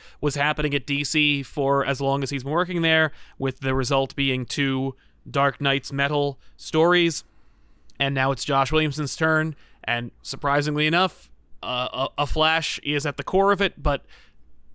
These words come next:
there is more. And, uh, I'm loving it. I gotta tell you, like, when they, when they announced Infinite Frontier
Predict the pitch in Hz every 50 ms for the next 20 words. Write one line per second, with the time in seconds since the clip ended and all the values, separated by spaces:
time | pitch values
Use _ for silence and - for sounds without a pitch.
0 | - - - 143 170 175 175 175 175 160 139 175 196 208 196 135 101 90 - -
1 | - - 131 135 131 127 127 127 120 127 123 123 123 123 123 120 120 117 - -
2 | - - - _ - - - - - 160 185 180 185 214 202 208 170 123 - -
3 | - - - - 147 165 180 180 - 196 196 214 208 170 143 139 135 123 - 151
4 | 170 180 175 175 180 170 156 147 160 160 160 156 156 160 180 196 - - 190 185
5 | - 190 180 - 180 165 156 - - 160 156 156 156 160 151